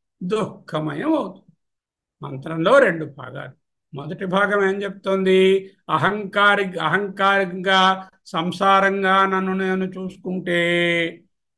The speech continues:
నాకు అన్ని రకాలైనటువంటి శోకములే మిగులుతాయి. రెండవ భాగం ఏం చెప్తోంది?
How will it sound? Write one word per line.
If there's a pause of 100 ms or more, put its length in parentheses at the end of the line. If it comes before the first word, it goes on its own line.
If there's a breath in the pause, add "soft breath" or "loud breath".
(140)
నాకు
అన్ని
రకాలైనటువంటి
శోకములే
మిగులుతాయి. (280)
రెండవ
భాగం
ఏం
చెప్తోంది?